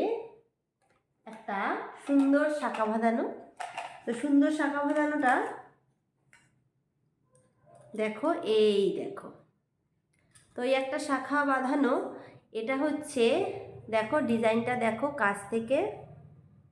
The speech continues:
কি করে দেখাই, মানে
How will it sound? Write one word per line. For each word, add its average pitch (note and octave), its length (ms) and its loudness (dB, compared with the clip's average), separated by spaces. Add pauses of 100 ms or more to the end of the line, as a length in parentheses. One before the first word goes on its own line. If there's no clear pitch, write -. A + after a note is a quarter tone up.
(1900)
কি C4+ 180 -12
করে D4 180 0 (120)
দেখাই, E3+ 380 -8 (640)
মানে G#3+ 200 -8